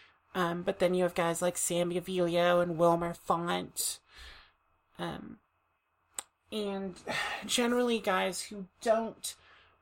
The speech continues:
really inspire a lot of confidence.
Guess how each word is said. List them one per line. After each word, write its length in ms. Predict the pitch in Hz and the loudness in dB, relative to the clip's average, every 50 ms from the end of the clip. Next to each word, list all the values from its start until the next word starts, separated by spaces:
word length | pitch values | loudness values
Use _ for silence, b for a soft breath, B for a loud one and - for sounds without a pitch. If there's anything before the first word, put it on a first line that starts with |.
| _ - | _ -10
really 480 | 254 233 254 277 277 269 262 247 233 | -6 0 2 4 6 6 6 4 2
inspire 1000 | - 208 214 - - - - - _ - 202 185 196 196 196 196 190 190 190 - - | 0 -2 -2 -2 -2 -2 -4 -4 _ 4 6 6 6 6 6 4 4 2 0 0 -2
a 80 | 190 185 | -2 -2
lot 340 | 185 185 180 185 180 180 180 | -2 -2 -2 0 0 2 0
of 220 | 180 - - - | -2 -4 -8 -16
confidence. 1300 | - - - - - - 180 175 180 - - - 185 180 170 165 139 - - - - - - - - | -14 -12 -12 -12 -6 -2 0 0 0 -2 -6 -6 -2 -2 -2 -2 -4 -8 -10 -8 -8 -6 -6 -8 -10